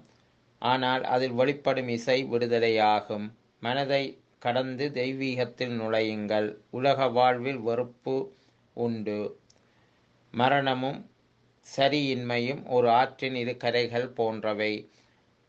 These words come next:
அந்த ஆறு கடலில் கலக்கும் வரை இரு கரைகள் உண்டு. ஆற்றின் ஓடமே உண்மையா-, ஓட்டமே உண்மையானது, கரைகள் அல்ல.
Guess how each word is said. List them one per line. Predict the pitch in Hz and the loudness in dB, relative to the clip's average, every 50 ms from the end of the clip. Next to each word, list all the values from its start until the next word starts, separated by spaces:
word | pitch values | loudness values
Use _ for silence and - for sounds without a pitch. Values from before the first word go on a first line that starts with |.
| _ _ _ _ _ _ _ _ _ _ _ _ _ _ _ - | _ _ _ _ _ _ _ _ _ _ _ _ _ _ _ -6
அந்த | 127 139 143 135 139 131 123 | -4 -2 0 2 4 6 6
ஆறு | 123 131 139 139 135 135 147 147 | 8 8 6 4 4 0 -4 -4
கடலில் | 143 131 127 127 139 135 135 135 131 131 | -2 -2 0 0 0 0 -2 -4 -6 -4
கலக்கும் | - 123 120 131 - - - 135 127 127 | -2 -2 -2 -2 -2 -4 -8 -8 -6 -2
வரை | 123 123 117 123 143 - - | 0 2 2 2 0 0 -4
இரு | 131 127 139 135 | -4 -4 -4 -4
கரைகள் | - 123 117 120 117 113 123 123 120 | -4 -4 -2 0 -2 0 0 0 0
உண்டு. | 117 110 107 110 110 104 110 107 110 113 - - _ _ | 0 -2 -2 -4 -4 -2 0 0 0 -2 -4 -10 _ _
ஆற்றின் | - 113 120 123 123 123 - 135 123 117 | -2 0 2 2 2 0 -2 -4 -2 0
ஓடமே | 117 123 131 135 135 131 131 131 135 147 - | 0 0 2 2 0 0 0 0 -2 -2 -2
உண்மையா-, | - 123 123 120 117 117 113 110 110 110 107 - | -4 -6 -4 -2 -2 0 0 0 0 -2 -2 0
ஓட்டமே | - 123 131 131 - - 131 120 120 123 127 147 | 0 0 0 2 0 0 0 0 0 0 -2 -2
உண்மையானது, | 151 120 113 113 113 117 113 110 107 107 104 104 107 107 104 101 107 107 101 - - - _ _ _ | -2 -4 -6 -4 -4 -2 -2 -2 -2 -2 -2 -2 -2 -2 -2 0 -2 -2 -2 -4 -8 -16 _ _ _
கரைகள் | - 120 117 120 120 117 - 120 117 120 120 - - | -4 0 2 2 2 2 2 2 0 0 0 -2 -2
அல்ல. | 110 107 107 107 101 104 104 104 101 - - | 0 0 0 2 2 2 2 2 0 -2 -6